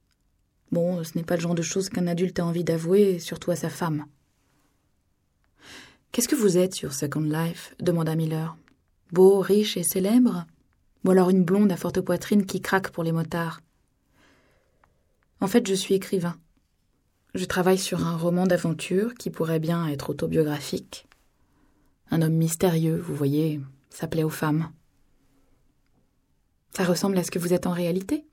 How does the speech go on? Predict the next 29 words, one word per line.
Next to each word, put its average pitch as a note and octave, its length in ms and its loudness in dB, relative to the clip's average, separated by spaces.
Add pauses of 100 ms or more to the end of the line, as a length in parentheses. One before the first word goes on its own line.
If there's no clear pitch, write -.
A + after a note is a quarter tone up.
(300)
dit F3+ 240 2
Didi E3 340 -2
avec D3+ 280 -2
ironie. « D#3 380 -2 (680)
Pas D#3+ 100 -2
la D#3 60 -2
peine D#3+ 180 -2
de D3+ 80 -2
se D3 60 -6
brancher D#3 260 -4
sur D#3 180 -4
Internet D#3 380 -4
pour - 160 -12
ça. » B3 240 -4 (1900)
C'est F3+ 360 0
exactement F#3 440 4
pour F3+ 140 -6
cette E3 140 -2
raison F3 240 0
que F#3+ 120 0
je E3+ 60 0
n'ai E3 60 2
rien D#3 200 0
dit D#3 140 -2
à D3 60 -2
Sandra. C#3 400 -4 (1080)
Vous F3+ 100 -6
voulez F#3 200 8
rire ? F#3 360 -2